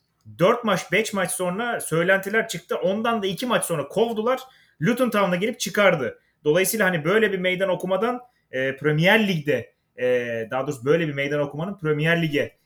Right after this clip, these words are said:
e, gitmesini, orada sonuçlanmasını bir yandan seviniyorum. E, iki tane şey, e, daha soracağım.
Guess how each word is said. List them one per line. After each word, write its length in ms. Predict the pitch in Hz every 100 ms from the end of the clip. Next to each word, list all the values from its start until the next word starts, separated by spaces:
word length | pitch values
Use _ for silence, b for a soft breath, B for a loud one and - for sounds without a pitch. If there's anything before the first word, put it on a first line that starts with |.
| _
e, 180 | 117 120
gitmesini, 580 | 113 139 131 123 120 120
orada 200 | 135 143
sonuçlanmasını 760 | 143 131 117 131 127 127 156 180
bir 60 |
yandan 240 | 147 143 175
seviniyorum. 600 | - 147 147 139 202 - b b b
E, 500 | 123 127 131 131 127 131
iki 200 | - 254
tane 240 | 214 240
şey, 420 | 226 196 - - -
e, 220 | 127 127
daha 200 | 147 147
soracağım. 480 | 143 110 110 196